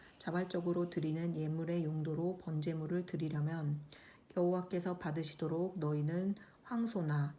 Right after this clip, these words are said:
양이나 염소 가운데 흠이 없는 수컷을 바쳐야 한다. 너희는 흠이 있는 것을 드리지 말아야 한다. 이는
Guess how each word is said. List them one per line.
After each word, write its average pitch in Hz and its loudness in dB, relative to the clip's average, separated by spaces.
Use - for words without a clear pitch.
양이나 151 0
염소 160 -2
가운데 151 2
흠이 226 4
없는 165 0
수컷을 202 -4
바쳐야 160 -4
한다. 147 -2
너희는 202 6
흠이 240 6
있는 170 4
것을 170 0
드리지 160 0
말아야 156 0
한다. 151 0
이는 175 2